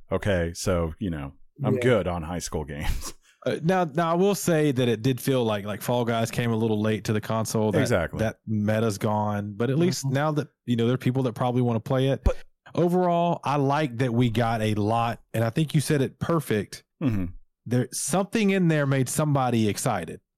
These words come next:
Speaker 1: Yeah.
Speaker 3: And that's good.
Speaker 1: But,
Speaker 3: Uh, and
Speaker 1: but on the
Speaker 3: especially
Speaker 1: other
Speaker 3: since
Speaker 1: hand,
Speaker 3: we haven't heard from 'em since, what, twenty nine, twenty twenty,
Speaker 1: Yeah.
Speaker 3: twenty nineteen?
Speaker 1: On the
Speaker 3: Middle
Speaker 1: other
Speaker 3: of twenty,
Speaker 1: hand, five hundred ninety days, as John said, you
Speaker 3: Yeah.
Speaker 1: didn't get a new three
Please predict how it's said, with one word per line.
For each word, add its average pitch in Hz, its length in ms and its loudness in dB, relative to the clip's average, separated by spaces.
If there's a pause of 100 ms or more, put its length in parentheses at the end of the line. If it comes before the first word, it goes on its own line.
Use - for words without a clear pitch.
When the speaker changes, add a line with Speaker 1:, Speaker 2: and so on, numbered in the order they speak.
(100)
Speaker 1:
Yeah. 123 280 0 (100)
Speaker 3:
And 117 240 0
that's 131 280 0
good. 98 520 0 (560)
Speaker 1:
But, 131 240 2
Speaker 3:
Uh, 98 340 -2
and 120 80 0
Speaker 1:
but 160 120 4
on 160 120 2
the 160 60 4
Speaker 3:
especially 151 80 4
Speaker 1:
other 160 140 4
Speaker 3:
since 123 100 2
Speaker 1:
hand, 117 100 2
Speaker 3:
we 139 60 2
haven't 143 180 2
heard 156 180 2
from 147 180 0
'em 127 120 0
since, 117 320 -2
what, 127 340 0
twenty 139 320 0
nine, 131 360 -2 (100)
twenty 151 240 0
twenty, 143 300 2
Speaker 1:
Yeah. 92 120 4
Speaker 3:
twenty 139 280 -2 (320)
nineteen? 151 580 2 (160)
Speaker 1:
On 151 140 2
the 147 80 4
Speaker 3:
Middle 151 140 6
Speaker 1:
other 143 40 4
Speaker 3:
of 117 80 2
twenty, 127 140 2
Speaker 1:
hand, 95 200 -2 (240)
five 131 220 4
hundred 131 320 4
ninety 113 400 4
days, 104 300 2
as 90 100 -8
John 92 300 0
said, 87 420 0 (680)
you 156 120 2
Speaker 3:
Yeah. 151 80 6
Speaker 1:
didn't 135 140 4
get 135 280 2 (220)
a 110 100 2
new 120 380 6
three 120 240 0